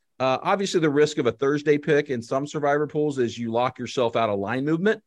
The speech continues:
if something good happens between that and Sunday morning. But Thursday is another value opportunity, as Travis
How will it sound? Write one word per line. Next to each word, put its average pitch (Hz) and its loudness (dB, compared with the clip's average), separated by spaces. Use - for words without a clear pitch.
if 110 -6
something 135 -2
good 123 4
happens 120 -2
between 110 -8
that 113 -6
and 98 -18
Sunday 110 -4
morning. 117 -4
But 110 0
Thursday 170 4
is 165 2
another 165 4
value 110 0
opportunity, 101 -2
as 95 -6
Travis 98 2